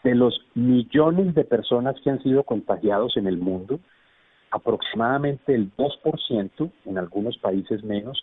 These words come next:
en otros más, han muerto, desafortunadamente. Eso es una barbaridad de personas, lastimosamente. De los millones de dosis de vacunas que se han aplicado, nadie ha fallecido.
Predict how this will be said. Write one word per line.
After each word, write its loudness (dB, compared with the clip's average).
en -12
otros -6
más, -4
han 0
muerto, -2
desafortunadamente. -4
Eso -4
es -6
una 0
barbaridad -2
de -4
personas, -8
lastimosamente. -4
De 0
los 2
millones 2
de 6
dosis 0
de 4
vacunas -2
que -6
se -4
han 0
aplicado, 0
nadie 2
ha 0
fallecido. -4